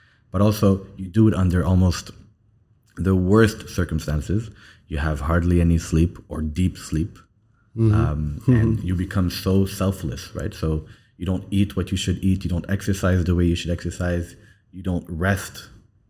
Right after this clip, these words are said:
Speaker 1: the way you should. And so you, you're, you're, you're there raising a child the first year, and you have to do your best because you, you feel so responsible that everything you do and everything you don't do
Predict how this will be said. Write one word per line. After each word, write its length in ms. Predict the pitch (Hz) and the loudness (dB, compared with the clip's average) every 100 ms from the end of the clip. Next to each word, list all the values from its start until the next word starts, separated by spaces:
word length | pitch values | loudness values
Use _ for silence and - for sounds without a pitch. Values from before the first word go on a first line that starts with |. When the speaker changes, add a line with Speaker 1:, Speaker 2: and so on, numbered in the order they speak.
| _ | _
Speaker 1:
the 80 | 90 | -2
way 140 | 90 | 0
you 180 | 85 87 | 2 0
should. 460 | - 85 82 85 - | -4 -6 -6 -10 -8
And 160 | 87 | -8
so 200 | - 92 | -4 -2
you, 280 | 87 87 90 | -2 -2 -4
you're, 180 | 95 95 | -4 -4
you're, 160 | 98 101 | -4 -4
you're 140 | 98 | -2
there 300 | 85 101 104 | 2 2 2
raising 480 | 87 95 101 87 87 | 2 2 2 2 -2
a 60 | 85 | -2
child 360 | - 90 85 | -2 -2 -2
the 60 | 80 | -6
first 400 | - 90 85 - | -6 -4 -4 -2
year, 240 | 98 85 - | -2 -2 -4
and 180 | 85 | -2
you 60 | 90 | -2
have 220 | 85 92 | -4 -4
to 80 | 90 | -6
do 100 | 82 | -4
your 220 | 90 82 | -2 -4
best 520 | 76 76 101 95 - | -6 -4 -2 -2 -6
because 240 | 85 82 80 | -12 -8 -6
you, 120 | 87 - | -6 -8
you 100 | 101 | -12
feel 180 | - 90 | -10 -12
so 220 | - 113 | -8 -4
responsible 800 | 113 107 - - 98 95 78 82 - - - | -2 -2 -2 -2 -2 -2 -4 -6 -6 -20 -6
that 120 | 85 | 2
everything 380 | 104 123 120 120 | 4 4 4 4
you 120 | 110 | 4
do 320 | 98 90 71 - _ _ | 4 0 -2 -12 _ _
and 100 | 92 | -4
everything 300 | 104 110 110 | -2 0 2
you 80 | 110 | 2
don't 320 | 110 131 113 | 2 2 2
do 240 | 85 80 | 0 0